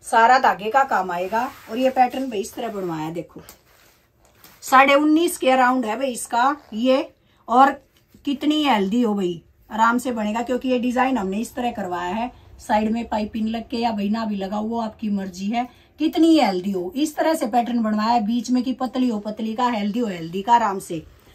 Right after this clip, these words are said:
और सारा धागे का काम है इस तरह, देखो ये धागे का काम है बिल्कुल। और ये बाजू है, बाजू भी है और सलवार भी है,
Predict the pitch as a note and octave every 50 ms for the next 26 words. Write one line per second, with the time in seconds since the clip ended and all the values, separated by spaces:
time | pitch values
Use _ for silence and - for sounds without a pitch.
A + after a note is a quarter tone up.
0 | _ _ - A3 - - B3 B3+ C4+ D4+ D#4 D#4+ C4+ A#3+ G3+ F#3+ F#3+ A3 A3+ C4+
1 | C4+ C4+ C4+ A#3+ G#3 F#3+ F#3+ G#3 A3 A3+ - A#3+ A3+ G#3+ F#3 F3+ E3 - - E3+
2 | D3+ D3 D#3 D3+ - _ _ _ _ _ _ _ _ _ _ _ _ _ _ _
3 | _ _ _ _ _ _ _ _ _ - G3+ F#3+ F#3 F#3+ G3+ B3+ C4+ D#4 D4+ D4+
4 | D4 C#4+ C4 B3+ B3+ - C#4+ C4+ C4 C#4+ C#4+ C#4 - D4+ D#4 D#4+ D#4+ - _ _
5 | _ _ _ - - A3+ A#3+ B3+ C4 C4+ C#4 D4 D4 - _ _ _ _ _ _
6 | _ _ _ _ _ _ _ _ _ _ _ _ _ _ _ _ _ _ _ _
7 | _ _ _ _ _ _ _ - - G#3 A#3 C#4 C#4+ C4+ A#3+ A#3+ A#3+ A3 F#3+ A3
8 | C4 C4+ C4 C4+ C4+ C#4 D4 D#4+ - _ _ _ _ _ _ _ _ _ _ _
9 | - _ _ _ _ _ _ _ _ _ _ _ _ - G#3 G#3 A#3+ C4 A#3+ A3
10 | C#4 D4+ C#4 D4 D4 D#4 D#4+ D#4 D#4+ E4 D4+ - B3 C4 C4+ - - A3 G#3 G3
11 | F#3 F3+ F3 E3+ E3 E3+ E3 E3 E3+ E3+